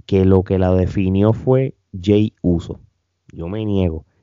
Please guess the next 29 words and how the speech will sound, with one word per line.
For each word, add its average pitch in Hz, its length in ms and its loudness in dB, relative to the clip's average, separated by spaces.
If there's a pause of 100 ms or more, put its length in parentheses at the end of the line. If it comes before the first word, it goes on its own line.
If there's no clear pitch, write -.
(180)
Yo 98 180 2
no 123 100 4
tengo 139 200 4
problema 131 400 -2
de 107 100 -2
que 95 140 -4
Jey 90 200 -2
Uso 98 280 -2
al 117 80 -2
principio 113 480 -2
empezó 95 540 -4
a, 104 260 -6 (200)
a, 87 680 -6
a, - 40 -14 (340)
a 90 120 -4
meterse 90 440 0
en 107 80 2
la 104 100 2
lucha 107 240 2
y 87 60 -2
todo, 78 340 -4 (160)
pero 92 240 0
después 107 260 -2
que 135 540 2
le 127 100 4
hicieron 127 380 4
el 123 140 0
daño, 123 320 2
sácalo. 85 440 -4